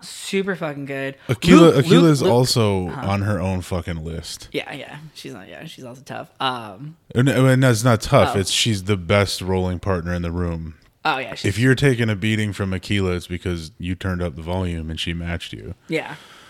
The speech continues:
Speaker 2: You know?
Speaker 1: Yeah, that's
Speaker 2: She,
Speaker 1: true.
Speaker 2: whatever version of a roll you're looking for, y-, you will be reciprocated exactly.
Speaker 1: Yeah.
Speaker 2: Which is
Speaker 1: Uh,
Speaker 2: great, 'cause I like to just fat drunk guy roll, and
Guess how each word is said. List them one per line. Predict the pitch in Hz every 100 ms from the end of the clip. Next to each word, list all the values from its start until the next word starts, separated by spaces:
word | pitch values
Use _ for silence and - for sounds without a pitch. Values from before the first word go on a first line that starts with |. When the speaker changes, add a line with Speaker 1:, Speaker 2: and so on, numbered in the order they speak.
| - _
Speaker 2:
You | 85
know? | 80 78 85
Speaker 1:
Yeah, | 180 170 165
that's | 151
Speaker 2:
She, | - 147 98
Speaker 1:
true. | - 98
Speaker 2:
whatever | 101 104 120 135
version | 123 120 117 107
of | 104 101 95
a |
roll | 95 95 95 95
you're | 92
looking | 90 101 95
for, | 101 98 101
y-, | - 85
you | 95 92
will | 90
be | 87 - 92
reciprocated | 87 85 - 85 87 - 85 82
exactly. | 80 87 - 80 76 - - 85 - -
Speaker 1:
Yeah. | - - - _ _ _ _
Speaker 2:
Which | 90 -
is | 113
Speaker 1:
Uh, |
Speaker 2:
great, | 101 92 78
'cause | 85
I | 85
like | 85 82
to | 78
just | 80 - -
fat | - - 85 69
drunk | 85 82
guy | 82 80
roll, | 76 80 80
and | 78